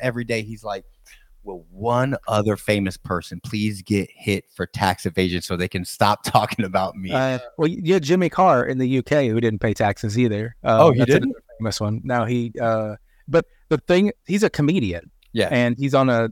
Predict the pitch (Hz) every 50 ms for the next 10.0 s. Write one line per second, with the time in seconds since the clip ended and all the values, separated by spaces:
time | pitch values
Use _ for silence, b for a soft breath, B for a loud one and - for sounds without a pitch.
0 | - - 131 120 143 196 240 - - - - 127 104 - - 107 98 98 98 101
1 | 104 98 95 95 95 98 - - _ _ - _ _ 92 90 127 113 131 - _
2 | _ _ - 117 107 143 175 170 - 160 143 127 - 120 113 120 113 110 110 110
3 | 107 - - 131 139 - - 107 98 - - 101 98 101 98 98 98 104 104 113
4 | 120 120 110 113 123 120 120 - 104 95 98 95 95 98 - - - 127 117 107
5 | - _ 98 98 101 90 87 - _ _ _ _ _ _ - 139 143 165 - 226
6 | 214 - 160 151 - - - _ 143 123 117 - _ - 123 107 - - - 123
7 | 120 120 123 127 123 113 - - 117 113 123 123 131 - - 117 104 117 107 107
8 | - 127 135 120 117 107 - _ 123 123 139 180 208 - 180 151 135 135 127 127
9 | 131 131 139 117 - 120 107 98 - 101 98 92 - - 98 95 98 - _